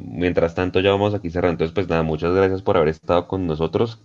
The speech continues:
Eh, ya tenemos a la Liga Mexicana. Creo que dentro de ocho o quince días, no estoy seguro, es la Champions. Entonces, pues bueno, ahí tendremos algo para entretenernos mientras estamos en la casa, los que todavía nos quedamos en la casa. Eh, nosotros desde Mundo Millos, pues estaremos todas las semanas con ustedes en este, en este live.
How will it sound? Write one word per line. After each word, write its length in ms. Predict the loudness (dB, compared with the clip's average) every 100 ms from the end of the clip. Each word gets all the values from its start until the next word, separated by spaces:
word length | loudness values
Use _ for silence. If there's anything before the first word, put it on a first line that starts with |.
| -8
Eh, 680 | -2 0 0 0 -2 -4 -2
ya 180 | 0 0
tenemos 280 | 0 0 2
a 40 |
la 80 | 2
Liga 240 | 4 2
Mexicana. 540 | 2 0 0 0 2 2
Creo 220 | 2 2
que 100 | 2
dentro 260 | -2 2 2
de 80 |
ocho 320 | 4 2 -2 -6
o 80 |
quince 260 | -4 -4 0
días, 180 | 0 0
no 60 | -4
estoy 160 | -4
seguro, 300 | -4 -2 -2
es 80 | 0
la 100 | 0
Champions. 560 | 0 -2 -2 -2 -4 -10
Entonces, 320 | -10 -8 -8 -8
pues 160 | -6
bueno, 240 | -4 -4 -6 _ _ -20 -20 _ _
ahí 80 | -2
tendremos 460 | 0 4 4 4
algo 200 | 2 2
para 140 | 2 2
entretenernos 680 | 2 0 2 2 0 0 -2
mientras 320 | -2 -2 -2
estamos 460 | -4 -4 -2 -4 -6
en 180 | 0 2
la 120 | 2
casa, 300 | 0 0 2
los 200 | 2 2
que 80 | 0
todavía 340 | 2 4 4
nos 160 | 2 -2
quedamos 320 | -4 -2 0
en 120 | 0
la 80 | 0
casa. 400 | 2 0 -2 -6 -12 _ _ _
Eh, 220 | 0 2
nosotros 500 | 2 0 0 0 -2
desde 220 | 0 0 0
Mundo 260 | 0 -2
Millos, 240 | -2 -4 -6
pues 140 | -8
estaremos 420 | -4 -2 -2 -4
todas 160 | -2 0
las 80 | 0
semanas 220 | -2 -4
con 120 | -4 -4
ustedes 300 | 0 -2 -2
en 100 | -6
este, 400 | -4 -4 -4 -2
en 80 |
este 220 | -4 0 2
live. 240 | 2